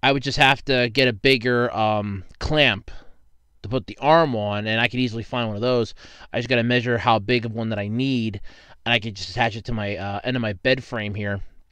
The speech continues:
uh, and then I'd be in business. So, uh, yeah, I'm probably gonna look around into that. I mean, there's a lot of stuff I wanna look around to get on eBay, so,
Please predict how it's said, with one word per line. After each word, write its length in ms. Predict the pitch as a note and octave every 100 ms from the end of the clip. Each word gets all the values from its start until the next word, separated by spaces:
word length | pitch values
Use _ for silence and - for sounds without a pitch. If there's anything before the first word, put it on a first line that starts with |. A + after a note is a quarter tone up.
| _ _ _ _ _ - -
uh, 140 | A#2+
and 100 | A#2
then 120 | A#2 C3+
I'd 80 |
be 120 | A#2+ A2
in 80 |
business. 400 | F#2+ A#2+ G#2 F#2+ - - - -
So, 260 | - D#3+ D#3+
uh, 280 | D3+ D3 C#3
yeah, 380 | D3 E3 B2+ D#3+ -
I'm 120 | A#3
probably 200 | F4 F#4
gonna 100 | C#4
look 160 | G3+ E3+
around 300 | D3 C3+ A#2
into 140 | G2+
that. 220 | F#2 F2+ -
I 40 |
mean, 120 | F3 F#3+
there's 160 | B3+
a 40 | C4+
lot 180 | A3
of 60 | G#3
stuff 180 | G3+ D#3+
I 40 |
wanna 200 | D#3+ D3
look 220 | C3 C3
around 260 | C3+ C3+ B2+
to 80 | A#2
get 240 | A#2 A#2+
on 140 | A2 A2+
eBay, 440 | A#2 B2 B2 B2
so, 400 | - A2+ A2 G#2